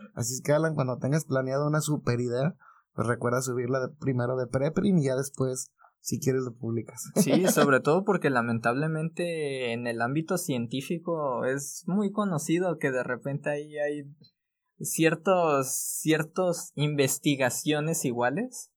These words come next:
Speaker 2: cuando pues realmente son de un autor y otra persona toma esa investigación, y que pues es una, es parte de la,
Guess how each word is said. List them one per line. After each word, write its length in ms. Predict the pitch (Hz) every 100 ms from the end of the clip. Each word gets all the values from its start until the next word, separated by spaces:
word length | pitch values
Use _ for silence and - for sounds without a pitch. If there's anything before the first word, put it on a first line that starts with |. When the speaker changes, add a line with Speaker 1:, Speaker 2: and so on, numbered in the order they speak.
| _ -
Speaker 2:
cuando 360 | 127 123 120
pues 160 | 117 113
realmente 920 | 117 120 123 120 127 107 104 104 - _ _
son 300 | - 120 117
de 260 | 117 120 113
un 180 | 117 120
autor 480 | 120 - 117 170 - _ _ _
y 440 | - 117 110 110
otra 340 | 107 107 117 117
persona 480 | 120 - 135 131 123
toma 220 | 113 110
esa 120 | 110
investigación, 800 | 123 110 - 107 101 123 147 208 - _ _ _ _
y 240 | - 131 135
que 200 | 135 127
pues 500 | 123 127 123 - -
es 240 | 156 156
una, 600 | 190 190 202 175 143 120 117
es 140 | 170
parte 420 | - 190 196 175
de 120 | 151 123
la, 360 | 120 104 -